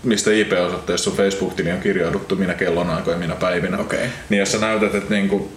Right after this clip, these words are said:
Speaker 1: just silloin, kun tää status on kirjoitettu, niin jos väittää, että se on kaapattu, niin sit siellä pitäisi olla joku uniikki I P, mistä on,
Speaker 2: Mm.
Speaker 1: mistä ei koskaan kirjauduttu siihen Facebook-profiiliin, eli joku on kaapannut sen.
Speaker 2: Okei.
Speaker 1: Ja sit se vois näyttää,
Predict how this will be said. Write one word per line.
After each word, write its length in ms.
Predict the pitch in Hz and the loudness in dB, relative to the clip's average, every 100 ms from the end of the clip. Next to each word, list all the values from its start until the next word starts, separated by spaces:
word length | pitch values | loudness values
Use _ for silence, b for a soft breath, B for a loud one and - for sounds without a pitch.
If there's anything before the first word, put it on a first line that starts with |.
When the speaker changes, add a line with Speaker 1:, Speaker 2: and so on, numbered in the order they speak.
| - 127 | -10 0
Speaker 1:
just 220 | 110 - | 2 4
silloin, 280 | 113 104 98 | 2 2 2
kun 220 | 101 - | 0 0
tää 180 | - 104 | 2 2
status 320 | - 107 104 | 2 2 2
on 60 | 98 | 2
kirjoitettu, 540 | 123 123 98 95 - | 2 4 2 0 2
niin 100 | 98 | 2
jos 140 | 95 101 | 2 2
väittää, 300 | 107 104 98 | 0 2 0
että 80 | 90 | 0
se 60 | |
on 60 | 98 | 0
kaapattu, 680 | 101 95 - 95 - 98 B B B - | 2 2 0 -2 -2 -4 B B B -2
niin 140 | 98 | 0
sit 140 | 101 98 | 2 2
siellä 200 | 98 107 | 2 2
pitäisi 260 | 120 107 | 2 2
olla 60 | 101 | 2
joku 160 | 95 104 | 2 2
uniikki 440 | 92 87 90 85 | 2 0 0 0
I 40 | |
P, 100 | 80 90 90 - | 0 -2 -2 -4
mistä 280 | - 95 - | -2 0 2
on, 60 | 95 | 4
Speaker 2:
Mm. 60 | 120 | 6
Speaker 1:
mistä 200 | 104 98 | 6 2
ei 60 | 104 | 2
koskaan 360 | 120 110 110 98 | 2 2 0 0
kirjauduttu 480 | 101 95 92 95 | 0 2 0 -2
siihen 200 | 98 98 113 | -2 0 2
Facebook-profiiliin, 800 | 123 - 104 - 92 95 90 | 2 2 0 0 0 2 2
eli 80 | 92 | 0
joku 180 | 92 139 | 0 2
on 80 | 139 | 2
kaapannut 440 | 90 90 90 104 | 2 0 0 0
sen. 200 | - 107 | 0 0
Speaker 2:
Okei. 240 | 117 - - B B - | -2 0 -2 B B 0
Speaker 1:
Ja 300 | 98 90 90 - - | 2 2 -2 -8 -8
sit 260 | - 107 98 | -2 0 2
se 180 | 107 101 | 0 2
vois 220 | 110 104 | 2 2
näyttää, 580 | 113 101 - 104 107 | 0 0 2 2 4